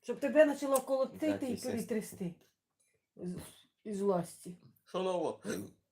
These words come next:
Speaker 2: Скачав Duolingo. Учу англійський. Все. Колесо сьогодні спустило.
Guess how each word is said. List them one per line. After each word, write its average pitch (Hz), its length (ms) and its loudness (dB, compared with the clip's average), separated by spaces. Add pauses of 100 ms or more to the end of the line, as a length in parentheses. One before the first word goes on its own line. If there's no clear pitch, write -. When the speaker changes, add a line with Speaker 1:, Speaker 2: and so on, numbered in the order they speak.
(120)
Speaker 2:
Скачав 190 560 4
Duolingo. 190 580 4 (2500)
Учу 131 320 2
англійський. 143 540 -2 (1900)
Все. 107 200 -4 (1800)
Колесо 143 640 2
сьогодні 107 400 -2
спустило. 107 640 -8